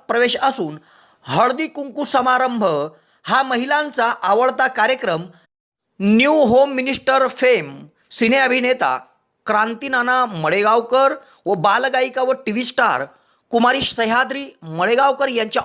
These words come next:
उपस्थितीत पार पडणार आहे. या ठिकाणी होम मिनिस्टर हा कार्यक्रम होईल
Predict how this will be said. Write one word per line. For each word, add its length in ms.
उपस्थितीत 480
पार 160
पडणार 360
आहे. 540
या 160
ठिकाणी 260
होम 260
मिनिस्टर 280
हा 180
कार्यक्रम 420
होईल 380